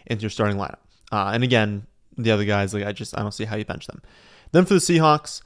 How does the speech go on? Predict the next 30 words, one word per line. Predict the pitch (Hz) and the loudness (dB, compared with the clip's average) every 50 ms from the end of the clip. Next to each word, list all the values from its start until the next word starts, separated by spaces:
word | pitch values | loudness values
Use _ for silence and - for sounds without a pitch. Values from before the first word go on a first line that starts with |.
| _ _ _ _ - | _ _ _ _ 0
um, | 117 110 107 104 104 101 98 - _ _ _ _ _ _ _ | 2 2 2 2 0 -2 -6 -10 _ _ _ _ _ _ _
we'll | - 143 185 226 220 | 0 4 6 6 6
see | - - - 170 190 226 254 247 185 | 4 2 0 0 0 0 0 -4 -4
what | - 160 - | -4 -2 -2
the | - - | 0 -2
status | - - 135 131 131 139 143 143 - - | -2 0 0 2 2 2 2 0 -2 0
is | 143 143 143 143 135 - - | 0 2 2 2 0 0 0
of | 113 110 107 101 - | 0 0 0 0 -2
Ken | - 135 117 107 101 | -2 -2 -2 0 0
Walker. | 98 98 101 107 - - 139 135 127 - - _ _ _ _ _ _ | 0 0 0 -2 -2 0 0 0 -2 -2 -8 _ _ _ _ _ _
My | 117 117 123 139 160 196 226 247 254 220 | -8 -2 2 4 6 6 6 6 4 2
guess | 139 - 147 147 185 220 208 - - - | 2 2 2 2 4 2 0 -4 -6 -8
is | - 139 131 120 | -6 -4 -4 0
that | 120 135 - | 0 0 0
he | - - 131 113 | 0 -2 -6 -6
does | 98 - 120 117 127 127 120 | -2 2 4 4 4 4 2
return | 117 107 - - 139 131 139 147 | -2 -4 -2 -2 0 0 0 0
this | 143 135 - - | 0 -2 -2 -2
week. | 143 135 123 | -2 -2 0
That's | 120 113 - | 0 -2 2
how | - 147 156 | 4 4 4
they | 170 160 | 4 4
were | 143 123 | 2 0
kind | - - 135 127 127 | -2 -2 -2 -2 0
of | 120 | -2
setting | - - - 127 120 123 | -2 0 0 0 0 0
it | 117 | 0
up | 113 104 - | -2 -2 -2
last | 113 110 110 113 - - | -2 0 0 -2 -2 -2
week. | 127 120 110 - | -2 -2 -2 -4